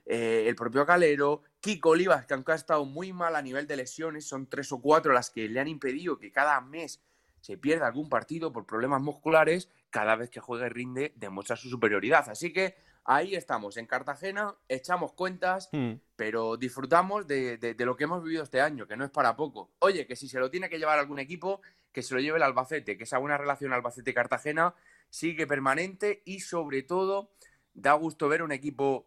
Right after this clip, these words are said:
Speaker 1: de la zona de abajo, un equipo recién ascendido, que,
Speaker 2: Sí.
Speaker 1: que pone las cosas difíciles en la categoría de plata.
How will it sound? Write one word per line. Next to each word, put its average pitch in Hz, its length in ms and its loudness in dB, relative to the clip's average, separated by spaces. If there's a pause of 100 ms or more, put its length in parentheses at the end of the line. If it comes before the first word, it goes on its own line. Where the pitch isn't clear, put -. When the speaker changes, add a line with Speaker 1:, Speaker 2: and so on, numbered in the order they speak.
(100)
Speaker 1:
de 107 120 -6
la 107 120 -4
zona 123 260 0
de 113 60 4
abajo, 165 360 4
un 156 120 -6
equipo 131 220 -10
recién 131 200 -6
ascendido, 127 540 -8
que, 107 220 -2
Speaker 2:
Sí. 87 60 -10
Speaker 1:
que 107 100 -8
pone 143 180 0
las 135 120 0
cosas 123 320 -6
difíciles 104 540 -12
en 95 60 -6
la 92 80 -4
categoría 95 400 -2
de - 60 -8
plata. - 260 -18